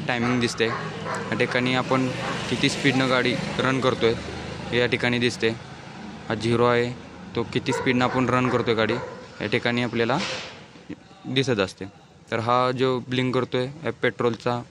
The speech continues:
म्हणजे फ्यूल कमी आहे, त्याच्यामुळं हा सिग्नल इंडिकेशन ब्लिंक करतोय. या ठिकाणी आपण पाहू शकता, ईमध्ये ब्लिंक करत आहे, कारण पेट्रोल कमी आहे. याच्यामध्ये ई फुलचा आणि इमर्जे-, इमर्जन्सीचा दिलेला आहे.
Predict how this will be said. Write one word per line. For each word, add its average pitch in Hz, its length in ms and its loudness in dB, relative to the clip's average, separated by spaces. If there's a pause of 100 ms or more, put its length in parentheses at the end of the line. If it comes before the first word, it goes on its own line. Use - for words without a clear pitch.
(100)
म्हणजे 113 240 -2
फ्यूल 123 320 2
कमी 123 240 2
आहे, 117 340 -2 (380)
त्याच्यामुळं 117 440 0
हा 120 180 2 (200)
सिग्नल 113 380 0 (680)
इंडिकेशन 123 520 2 (120)
ब्लिंक 131 260 2
करतोय. 101 280 -2 (1040)
या 123 60 2
ठिकाणी 123 280 2
आपण 123 140 2
पाहू 117 200 4
शकता, 117 280 -2
ईमध्ये 117 420 2
ब्लिंक 117 280 0
करत 113 180 0
आहे, 113 200 2 (440)
कारण 110 320 2 (220)
पेट्रोल 117 260 0
कमी 120 240 0
आहे. 113 180 0 (600)
याच्यामध्ये 117 500 0 (500)
ई 120 60 -4 (100)
फुलचा 123 420 0 (540)
आणि 120 300 0 (580)
इमर्जे-, 117 520 2
इमर्जन्सीचा 117 600 0
दिलेला 123 420 2
आहे. 95 100 -4